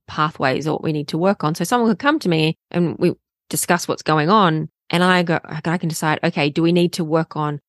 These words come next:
you know, your core type issues or arrow issues or an instinct issue, you know, and that's one of, you know, thirty possible options. And we do the work in that space, um, as opposed to going, "Okay, you're a four, so we're gonna do four work." Well, that may not be what you need right now.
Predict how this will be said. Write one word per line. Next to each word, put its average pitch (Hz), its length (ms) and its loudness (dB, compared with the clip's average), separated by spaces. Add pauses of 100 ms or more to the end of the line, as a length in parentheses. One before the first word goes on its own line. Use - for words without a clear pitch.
you 156 80 -4
know, 147 80 2
your 147 100 2
core 190 320 2
type 185 320 0
issues 170 440 0
or 117 100 -2 (100)
arrow 170 360 4
issues 165 560 -2
or 139 260 0
an 135 260 0
instinct 185 560 0
issue, - 280 -2
you 165 100 0
know, 165 360 0 (180)
and 165 120 -2
that's - 220 -2
one 165 160 0
of, 151 220 -4
you 151 80 -6
know, 147 80 -6
thirty 160 320 0
possible 160 420 -4
options. 147 560 -2 (640)
And 185 220 4
we 190 80 6
do 185 160 4
the 185 100 4
work 165 280 2
in 160 100 0
that 151 240 -4
space, - 640 -6 (600)
um, 151 480 -4
as 165 140 0
opposed 151 420 -2
to 160 100 -2
going, 156 340 0
"Okay, 185 220 2
you're 170 240 4
a 170 60 4
four, 220 340 2
so 208 120 -4
we're 196 80 2
gonna 202 180 2
do 180 200 2
four 165 340 0
work." 135 360 0
Well, 208 80 -8
that 240 180 0
may 233 240 2
not 269 200 0
be 208 100 2
what 220 200 -2
you 180 120 2
need 220 260 0
right 156 200 0
now. - 280 -8